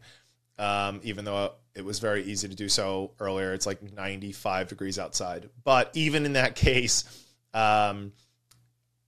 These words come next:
even in that case, I am in zone one right now, right? So when you go to work, when you're driving in your car, when you're sitting around home and you're, like, eating food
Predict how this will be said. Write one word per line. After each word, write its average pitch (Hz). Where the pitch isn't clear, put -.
even 147
in 143
that 127
case, 113
I 120
am 110
in 127
zone 117
one 104
right 92
now, 85
right? 107
So 110
when 120
you 147
go 143
to 113
work, 165
when 110
you're 101
driving 104
in 98
your 95
car, 143
when 113
you're 98
sitting 113
around 104
home 107
and 101
you're, 95
like, 92
eating 110
food 120